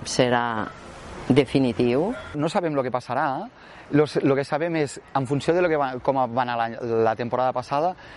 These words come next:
Speaker 2: que estem preparats. Que estem preparats perquè si hi ha una sisena o una setena onada, eh, podrem endreçar,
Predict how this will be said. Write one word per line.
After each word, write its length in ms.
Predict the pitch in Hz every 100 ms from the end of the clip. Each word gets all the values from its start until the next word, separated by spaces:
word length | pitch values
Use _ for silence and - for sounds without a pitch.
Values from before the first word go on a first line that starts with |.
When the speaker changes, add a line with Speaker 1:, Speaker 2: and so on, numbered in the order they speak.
| - -
Speaker 2:
que 100 | 143
estem 220 | 156 143
preparats. 480 | 139 110 98 - -
Que 140 | 147
estem 180 | - 151
preparats 540 | 156 156 160 180 - - - - -
perquè 640 | 143 127 139 135 131 123
si 200 | 123 -
hi 40 | 143
ha 80 |
una 160 | 147 151
sisena 420 | 156 135 147 135
o 220 | 127 127
una 220 | 127 131 139
setena 340 | 143 143 139
onada, 380 | 139 147 131 117 - - -
eh, 580 | - 131 123 123 123 120 - -
podrem 360 | 127 135 139
endreçar, 460 | 143 135 135 147